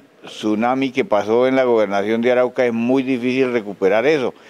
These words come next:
y más administrando pobreza, porque yo me di cuenta que el presupuesto del departamento está liquidado, no tienen, eh, maneras de, de desarrollar programas sociales que le permitan un bienestar a la comunidad.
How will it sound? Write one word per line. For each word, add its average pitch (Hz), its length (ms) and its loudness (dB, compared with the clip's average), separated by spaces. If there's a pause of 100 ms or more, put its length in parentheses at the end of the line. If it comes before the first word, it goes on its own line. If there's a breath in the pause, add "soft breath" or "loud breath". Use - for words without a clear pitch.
(320 soft breath)
y 113 140 0
más 123 360 0
administrando 117 800 -2
pobreza, 113 460 0
porque 90 240 -8
yo 90 100 -6
me 117 100 0
di 117 80 0
cuenta 117 400 0
que 95 320 -4 (540 soft breath)
el 95 140 -2
presupuesto 113 1000 0
del 98 220 -2
departamento 104 1200 0 (160)
está 92 380 -4
liquidado, 120 720 0
no 113 180 0
tienen, 135 580 0 (440 soft breath)
eh, 107 220 2
maneras 113 520 2
de, 113 200 2
de 95 220 0
desarrollar 104 600 0
programas 131 540 0
sociales 120 520 -2
que 120 120 -2
le 104 120 2
permitan 110 580 -2
un 120 120 -2
bienestar 113 460 0
a 117 60 2
la 117 140 -2
comunidad. 92 560 -4